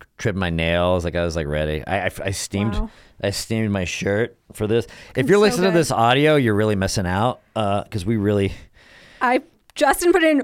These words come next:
Speaker 2: way more work than me.
Speaker 1: Yeah, that's some
Speaker 2: The second
Speaker 1: professional.
Speaker 2: episode, I really, like, went all out on, like, doing my hair, and then,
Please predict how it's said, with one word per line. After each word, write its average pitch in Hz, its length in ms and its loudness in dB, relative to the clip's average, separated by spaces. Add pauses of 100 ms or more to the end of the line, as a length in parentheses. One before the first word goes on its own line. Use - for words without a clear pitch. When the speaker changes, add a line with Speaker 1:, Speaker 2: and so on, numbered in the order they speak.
(200)
Speaker 2:
way 254 340 4
more 339 260 6
work 269 180 2
than 466 120 2
me. 440 60 4 (400)
Speaker 1:
Yeah, 76 160 -4 (220)
that's - 180 -10
some 78 120 -10 (400)
Speaker 2:
The 349 120 0
second 480 300 0
Speaker 1:
professional. - 340 0
Speaker 2:
episode, 370 160 2
I 262 80 2
really, 247 280 0
like, 240 220 -2 (380)
went 233 260 -2
all 226 160 -2
out 226 220 0
on, 233 100 -2
like, 233 180 -4
doing 226 220 -2
my 226 120 -4
hair, 220 320 -4
and 226 180 -4
then, 226 340 -4